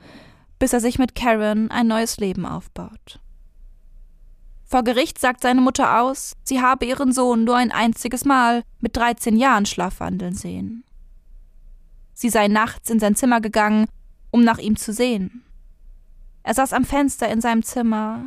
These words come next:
in der gemeinsamen Wohnung im sechsten Stock, und habe die Beine aus dem Fenster baumeln lassen. Er sei jedoch nicht der Einzige in der Familie, der schlafwandle.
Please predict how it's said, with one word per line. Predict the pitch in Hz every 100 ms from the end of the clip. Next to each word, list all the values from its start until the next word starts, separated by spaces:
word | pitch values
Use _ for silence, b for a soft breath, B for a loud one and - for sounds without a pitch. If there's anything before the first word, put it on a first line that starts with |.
| -
in | 240
der | 233
gemeinsamen | 226 226 226 226 220 214
Wohnung | 233 240 220 214 214
im | 196
sechsten | 208 226 - - 214
Stock, | - 220 - - - - - - -
und | - 254
habe | 254 247
die |
Beine | 240 262 262 240 220
aus | 226
dem | - 233
Fenster | 240 220 - 180
baumeln | 180 175 175 180
lassen. | 170 190 - 190 220 - - - - - - - - - - - -
Er | 220
sei | 233 240
jedoch | 240 220 220
nicht | 233 220 -
der | 196
Einzige | 247 247 233 214
in |
der | 208
Familie, | - 196 196 185 180
der | 175
schlafwandle. | - 180 170 - - 185 202 -